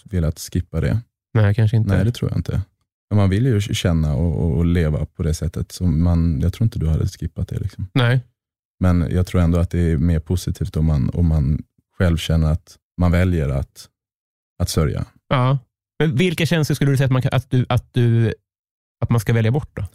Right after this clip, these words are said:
Speaker 1: Nej, men det är såna här små känslor som att någon, eh, kör en taskig kommentar.
Speaker 2: Mm.
Speaker 1: Och det har jag tänkt på nu också. Det är så otroligt. Man får, man får mycket positiv feedback.
Speaker 2: Mm.
Speaker 1: Och sen, och det här har ju folk snackat om såklart, men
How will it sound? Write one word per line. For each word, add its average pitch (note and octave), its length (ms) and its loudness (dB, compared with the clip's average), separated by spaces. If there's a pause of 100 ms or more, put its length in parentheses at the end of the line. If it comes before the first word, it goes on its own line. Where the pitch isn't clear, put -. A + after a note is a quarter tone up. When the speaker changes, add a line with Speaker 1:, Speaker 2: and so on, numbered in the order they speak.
(460)
Speaker 1:
Nej, B2+ 100 2
men B2+ 100 2
det A#2 80 2
är A#2 60 2
såna C#3+ 180 0
här A#2+ 100 2
små A2 240 0
känslor G#2 380 0
som F#2 240 2
att F2 120 -2
någon, D#2 420 -2 (120)
eh, F2+ 260 2
kör F2+ 200 0
en E2 80 0
taskig - 280 -4
kommentar. F#2 600 0 (240)
Speaker 2:
Mm. C3+ 300 2 (340)
Speaker 1:
Och G#2+ 80 0
det A2+ 60 2
har B2+ 40 0
jag C3 100 -2
tänkt D3+ 380 0
på G#2+ 100 2
nu A2+ 220 2
också. A#2+ 360 0
Det G2+ 100 2
är A2 40 2
så A2+ 140 -2
otroligt. G2+ 440 -2
Man G2+ 140 2
får, G#2+ 460 0 (440)
man A2+ 140 4
får C3 240 0
mycket A#2 340 -2
positiv F2+ 480 -2
feedback. E2 440 -4 (240)
Speaker 2:
Mm. C#3 260 2 (220)
Speaker 1:
Och G2 100 0
sen, G2 260 0
och F#2 100 2
det G2+ 80 2
här G2+ 160 2
har F2+ 260 0
ju E2 80 -2
folk F2+ 240 -6
snackat E2+ 340 -4
om - 100 -2
såklart, - 380 -6
men E2+ 280 0